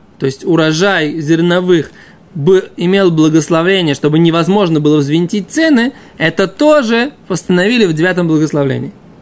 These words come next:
Понимаете? То есть мы видим, что есть такая корреляция между бе-, э, между, м,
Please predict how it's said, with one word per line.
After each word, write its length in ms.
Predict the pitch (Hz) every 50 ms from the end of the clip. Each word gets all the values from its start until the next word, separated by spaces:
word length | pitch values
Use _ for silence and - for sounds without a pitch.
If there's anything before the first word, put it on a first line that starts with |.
| - - - - - - - - - - -
Понимаете? 480 | - 156 160 196 226 240 233 - - - - - - - - - - - - - - - - - - - - - - - - - - - - - - - - - - - - - - -
То 40 | 151
есть 100 | 147 160
мы 140 | 165 175 185
видим, 220 | 247 262 247 202
что 120 | 170 -
есть 120 | 175 175 -
такая 220 | 185 - 196 180
корреляция 800 | 175 - 180 180 190 196 202 202 208 190 165 - - 147 131 127
между 580 | 139 151 165 156 143 147 151 151 151 147 - - - - - - - - - - -
бе-, 320 | - 151 147 156 185 196 214
э, 540 | 180 151 147 143 143 143 139 139 139 139 135 - -
между, 1000 | 220 151 151 160 165 160 151 147 147 160 156 156 156 156 151 147 147 147 160 190 - - - - - -
м, 240 | 202 165 160 143